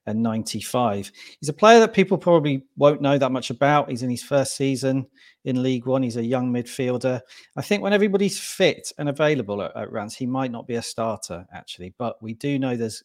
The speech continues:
at least one and maybe two midfielders who are probably ahead of him in the pecking order who will be out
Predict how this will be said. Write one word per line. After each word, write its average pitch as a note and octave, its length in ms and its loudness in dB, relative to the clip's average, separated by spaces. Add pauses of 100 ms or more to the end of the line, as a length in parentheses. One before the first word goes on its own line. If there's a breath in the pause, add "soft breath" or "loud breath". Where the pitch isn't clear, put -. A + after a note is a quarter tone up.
at A#2 100 -12
least - 260 -12
one B2 220 -2
and G#2+ 120 -6
maybe A2 260 -10
two B2+ 260 -6
midfielders A2 720 -8 (560 soft breath)
who A#2+ 60 -6
are A2+ 40 -6
probably A#2+ 240 -6
ahead D3 260 -2
of A#2+ 100 0
him G#2+ 300 -6
in A#2 60 -12
the A#2 80 -8
pecking D3 300 -6
order G2 180 -8
who A#2 120 -6
will A#2 80 -4
be A2 200 -10
out A#2+ 380 -8